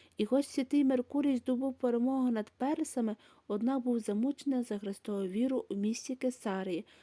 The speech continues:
Каппадокії. Згідно з описом, він був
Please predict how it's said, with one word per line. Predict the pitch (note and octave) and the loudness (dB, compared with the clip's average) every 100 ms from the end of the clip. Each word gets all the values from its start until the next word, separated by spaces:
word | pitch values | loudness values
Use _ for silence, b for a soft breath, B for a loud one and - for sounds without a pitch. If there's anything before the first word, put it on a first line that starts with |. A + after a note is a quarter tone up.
| b - | b -6
Каппадокії. | A#3+ A#3+ G#3+ A#3+ - G3+ G3 D3+ - b b b G3+ | -4 -2 0 -2 -2 -2 -2 -4 -10 b b b -8
Згідно | - C#4 C#4+ B3+ | 0 2 2 0
з | - - | -2 -4
описом, | D4 - C4 - A3+ | -4 -2 -2 0 0
він | G#3 F#3+ - | 0 -2 2
був | B3 | 2